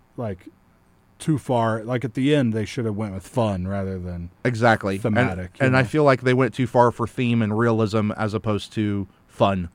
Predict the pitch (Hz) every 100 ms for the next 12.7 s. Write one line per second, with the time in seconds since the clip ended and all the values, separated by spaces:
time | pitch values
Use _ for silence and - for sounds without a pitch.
0 | - 143 101 _ 139 123 90 - 139 123
1 | 123 117 156 - 135 - 143 123 123 123
2 | 135 135 - - 160 160 151 131 127 147
3 | 139 127 127 - 135 120 151 123 123 120
4 | 98 104 117 143 - 113 120 139 185 117
5 | 113 107 110 - - 127 120 165 101 127
6 | 143 120 - 123 120 120 107 117 123 _
7 | _ 147 147 180 185 147 - 120 110 113
8 | - 135 135 110 143 165 139 139 170 -
9 | 208 240 170 156 185 151 135 127 117 120
10 | - 135 127 165 160 135 135 131 117 120
11 | 117 110 107 101 110 117 113 101 - 110
12 | 104 107 101 95 104 95